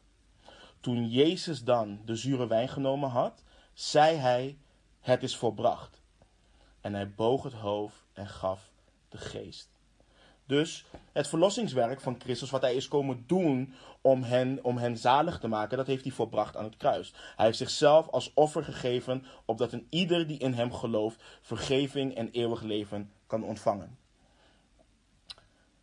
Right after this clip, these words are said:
En, en belangrijk is het volgende voor ons als, als, ehm, als volgelingen van Christus.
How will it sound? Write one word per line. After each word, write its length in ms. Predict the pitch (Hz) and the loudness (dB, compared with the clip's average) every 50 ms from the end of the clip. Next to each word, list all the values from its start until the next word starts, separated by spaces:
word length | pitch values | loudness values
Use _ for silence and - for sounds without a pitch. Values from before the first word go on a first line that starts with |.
| _ - - | _ -20 0
En, 220 | - 139 139 143 - | 2 2 2 4 4
en 160 | 151 151 147 | 4 4 6
belangrijk 400 | 147 143 151 160 175 202 196 190 | 6 6 6 6 6 4 2 0
is 80 | 160 | -4
het 120 | 151 143 - | -6 -6 -4
volgende 420 | - - 160 175 175 - 131 117 | 4 4 4 4 4 2 -4 -4
voor 180 | - - 127 92 | -2 -2 0 2
ons 340 | 120 139 143 147 - - - | 2 2 2 0 -4 0 4
als, 380 | 123 127 123 123 - - - | 4 4 4 2 -2 -4 0
als, 360 | 113 117 117 117 113 - - | 2 2 2 2 -2 -6 -4
ehm, 400 | 127 117 117 117 117 113 113 110 | 0 2 2 4 2 2 0 -2
als 220 | - - 113 - - | -2 -2 -2 -2 2
volgelingen 420 | - 151 165 - 147 127 120 113 | 2 2 2 2 0 -6 -6 -4
van 140 | - 110 107 | -6 -8 -8
Christus. 460 | - 110 104 - - 82 - - - | -6 -8 -8 -8 -8 -8 -8 -8 -10